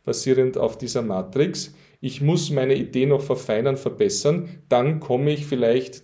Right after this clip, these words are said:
auf Position drei oder zwei. Das heißt, es wird auch wirklich umgesetzt. Wenn wir diese Beurteilung geschafft haben, wenn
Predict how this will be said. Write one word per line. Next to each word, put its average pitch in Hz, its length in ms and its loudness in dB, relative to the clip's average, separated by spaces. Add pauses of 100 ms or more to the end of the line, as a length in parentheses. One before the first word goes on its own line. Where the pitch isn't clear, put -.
(160)
auf - 320 0 (100)
Position 123 500 0
drei 110 260 4
oder 113 200 0
zwei. 101 480 -2 (240)
Das - 180 -4
heißt, 113 380 -2 (280)
es - 240 -8
wird - 280 -2
auch 107 200 -6
wirklich 101 520 -4 (500)
umgesetzt. - 880 -2 (3500)
Wenn 127 180 6
wir 151 160 2
diese 147 400 6
Beurteilung 135 1000 4 (360)
geschafft - 540 -6
haben, 101 460 -2
wenn 117 640 -4